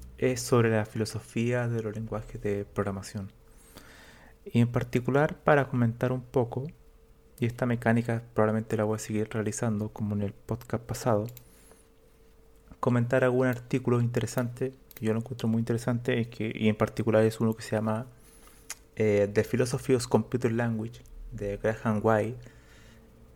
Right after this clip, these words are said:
Este artículo del dos mil cuatro habla cuestiones muy interesantes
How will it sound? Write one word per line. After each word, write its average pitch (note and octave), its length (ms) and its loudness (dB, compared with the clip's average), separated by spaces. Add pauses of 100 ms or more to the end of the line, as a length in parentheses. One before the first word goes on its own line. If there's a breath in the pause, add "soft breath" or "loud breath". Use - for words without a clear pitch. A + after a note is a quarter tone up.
(300)
Este E3+ 460 0
artículo C3 580 0
del A2+ 140 2
dos G#2+ 120 2
mil A2+ 240 2
cuatro B2+ 760 -2
habla A#2+ 400 -2
cuestiones A#2 480 0
muy A#2 200 0
interesantes C3+ 680 -4